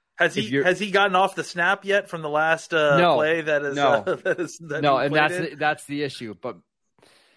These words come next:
Speaker 2: man, if you, if you wanna take a risk and hope you're finding, like, the next Chris Jones, it might be him.
Speaker 1: Yeah,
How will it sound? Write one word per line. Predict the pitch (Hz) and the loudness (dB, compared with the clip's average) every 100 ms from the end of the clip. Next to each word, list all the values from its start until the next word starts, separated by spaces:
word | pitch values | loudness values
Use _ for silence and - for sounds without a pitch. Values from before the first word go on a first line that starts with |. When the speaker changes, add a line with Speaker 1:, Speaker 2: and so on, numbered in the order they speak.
| _ _ _ | _ _ _
Speaker 2:
man, | 123 143 135 | -4 0 0
if | 117 104 | 0 -4
you, | 151 | -4
if | 151 139 | -4 -4
you | 185 | -2
wanna | 233 240 | 2 2
take | - 208 | 0 -2
a | 170 | -2
risk | 147 131 - | -2 -4 -6
and | 123 | -8
hope | 127 135 135 | -4 -4 -4
you're | 135 | -6
finding, | - 131 127 | -2 -2 -2
like, | 120 117 | -6 -8
the | 110 | -8
next | 117 - | -10 -10
Chris | - 131 - | -12 -12 -10
Jones, | - 113 113 127 - - _ _ _ _ - | -8 -6 -6 -8 -14 -20 _ _ _ _ -8
it | 131 - | -8 -8
might | 135 139 131 131 | -4 -4 -4 -10
be | 120 | -18
him. | 92 95 - _ _ _ _ _ _ _ _ _ _ | -16 -20 -20 _ _ _ _ _ _ _ _ _ _
Speaker 1:
Yeah, | 170 156 | -2 0